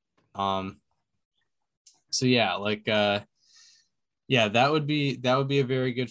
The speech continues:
fit. Um, and, like, with pitchers, it's weird because, I mean,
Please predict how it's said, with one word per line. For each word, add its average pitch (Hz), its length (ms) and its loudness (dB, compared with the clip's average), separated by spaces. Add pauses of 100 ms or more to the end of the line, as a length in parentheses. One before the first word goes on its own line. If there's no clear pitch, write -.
(120)
fit. 123 340 -2 (220)
Um, 104 520 -6 (480)
and, 135 180 2
like, 127 320 2
with 143 240 -2
pitchers, 214 320 0
it's 120 180 -4
weird 107 260 0
because, 107 260 -6
I 117 80 -2
mean, 113 400 -2